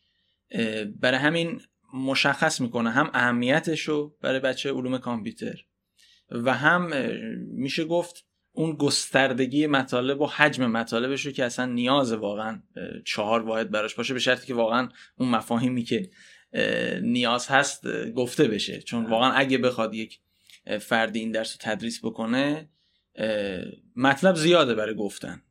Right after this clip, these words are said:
Speaker 1: مطلب با اهمیت
Speaker 2: این
Speaker 1: کم
Speaker 2: دریا
Speaker 1: نیست.
Speaker 2: مطلب
Speaker 1: بله،
Speaker 2: درست
Speaker 1: بله،
Speaker 2: آمد.
Speaker 1: واقعاً برای بچهٔ علوم کامپیوتر به خصوص. اه، و خب، اسم کامل این درس هم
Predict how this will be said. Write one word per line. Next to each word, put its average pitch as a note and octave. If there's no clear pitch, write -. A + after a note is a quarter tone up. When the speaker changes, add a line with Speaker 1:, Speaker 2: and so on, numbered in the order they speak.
Speaker 1:
مطلب A#2
با A#2
اهمیت B2
Speaker 2:
این -
Speaker 1:
کم D#3
Speaker 2:
دریا D#3
Speaker 1:
نیست. B2
Speaker 2:
مطلب A2+
Speaker 1:
بله، D3+
Speaker 2:
درست F#2+
Speaker 1:
بله، -
Speaker 2:
آمد. F#2
Speaker 1:
واقعاً A2+
برای A2
بچهٔ A#2
علوم A#2
کامپیوتر A#2
به D3+
خصوص. D#3+
اه، A2+
و A2+
خب، D3
اسم D3+
کامل E3+
این E3
درس E3
هم E3+